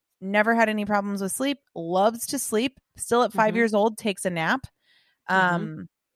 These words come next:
Speaker 2: Oh,
Speaker 1: you know,
Speaker 2: wow.
Speaker 1: and
Speaker 2: Good for you.
Speaker 1: but that worked for us, you know?
Speaker 2: Yeah.
Speaker 1: And I, I think for, uh, like,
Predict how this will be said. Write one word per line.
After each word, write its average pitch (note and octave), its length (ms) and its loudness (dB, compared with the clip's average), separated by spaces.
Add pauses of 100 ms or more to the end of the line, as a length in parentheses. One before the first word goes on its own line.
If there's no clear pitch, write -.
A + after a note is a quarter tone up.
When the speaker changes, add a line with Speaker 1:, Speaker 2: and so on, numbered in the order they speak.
(1120)
Speaker 2:
Oh, F3+ 160 0
Speaker 1:
you A3 120 2
know, G#3 120 8
Speaker 2:
wow. A3+ 100 8
Speaker 1:
and A3+ 160 2
Speaker 2:
Good F3+ 120 -4
for D3+ 120 -8
you. D3+ 280 -4 (240)
Speaker 1:
but A3 160 -2
that A3 160 6
worked - 260 4
for F3 180 2
us, - 460 -4 (200)
you G#3+ 140 0
know? G3 100 2
Speaker 2:
Yeah. B3 180 6
Speaker 1:
And G#3+ 180 0 (120)
I, G#3+ 300 2 (280)
I A3 80 0
think B3 240 -4
for, - 300 -4
uh, G#3 140 -4
like, G3 240 2